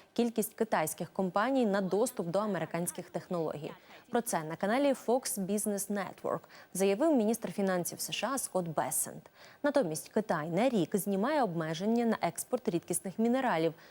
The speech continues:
та важливих компонентів технологій, які в основному контролює Пекін. У С Ш А заявили, що готові продавати Китаю більше нафти та природного газу.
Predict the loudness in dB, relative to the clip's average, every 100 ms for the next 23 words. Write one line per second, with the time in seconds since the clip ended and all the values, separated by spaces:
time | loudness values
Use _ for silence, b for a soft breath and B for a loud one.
0 | B 0 0 2 0 0 0 0 2 2
1 | 2 0 -2 -4 -8 B B -6 -2 0
2 | 2 2 2 0 0 0 -2 -2 -4 -2
3 | 0 0 -2 -6 -4 -4 -2 -2 -4 B
4 | B -8 -8 -8 -10 -12 -14 -18 _ _
5 | _ -20 _ _ _ _ _ _ _ _
6 | B B B B 2 2 2 4 4 4
7 | 4 4 4 4 4 2 0 2 4 4
8 | 2 2 2 2 2 0 2 2 4 4
9 | 4 4 2 2 2 2 0 0 0 0
10 | 2 2 2 0 0 -2 -2 -2 -6